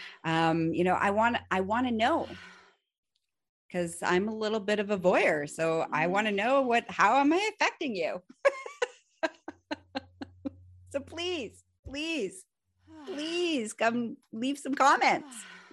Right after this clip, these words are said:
Now, if you're like, "But I don't want everybody to know what I'm thinking," which is okay.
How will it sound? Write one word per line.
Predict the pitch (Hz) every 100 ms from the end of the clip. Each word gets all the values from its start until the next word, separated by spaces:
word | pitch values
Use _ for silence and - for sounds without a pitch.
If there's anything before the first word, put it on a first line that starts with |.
| - _ - - - - - - - - - -
Now, | 208 175 - _ - - 202 190
if | 180
you're | 185
like, | 185 175 - - 50 - 254 269 - -
"But | -
I | 190
don't | 208 262
want | 269
everybody | 247 220 202 185
to |
know | 165 156 180 175
what | 147
I'm | 113 -
thinking," | 151 - - _ - _ _ 320 302 262
which | 277
is | 339
okay. | 415 440 480